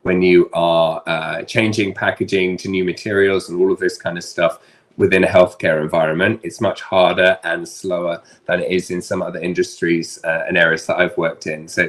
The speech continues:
that's one. The other one is around access. So we've got a goal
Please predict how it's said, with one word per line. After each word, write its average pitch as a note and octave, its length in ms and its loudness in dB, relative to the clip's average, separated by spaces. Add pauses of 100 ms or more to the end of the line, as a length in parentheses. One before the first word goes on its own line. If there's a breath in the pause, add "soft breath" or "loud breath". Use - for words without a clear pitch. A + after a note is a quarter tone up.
that's - 260 0
one. E2 260 -6 (340 soft breath)
The - 100 2
other A2+ 160 6
one G#2 240 4
is F#2 180 -2
around F2 400 -2
access. - 760 -10
So E2+ 340 -8
we've G2+ 160 -4
got F#2+ 100 -2
a F#2+ 60 -6
goal F2+ 320 4